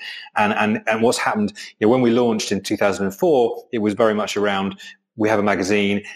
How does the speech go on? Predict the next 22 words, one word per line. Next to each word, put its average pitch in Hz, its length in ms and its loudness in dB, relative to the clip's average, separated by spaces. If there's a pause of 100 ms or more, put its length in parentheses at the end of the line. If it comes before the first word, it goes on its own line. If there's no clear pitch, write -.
(140)
and 104 100 0
then 107 180 2
we'll 101 100 0
probably 110 260 4
try 104 180 0
some, 104 160 -2
do 107 140 2
some 98 220 -2
events 123 340 -2
and - 100 -10
some 101 140 -8
conferences. 104 640 0
And 101 100 0
we 101 140 2
launched 110 260 -2
an 101 60 -2
awards 107 320 2
program 110 380 0
very 107 140 2
soon 110 200 -4
after 107 240 -6
that. 107 180 2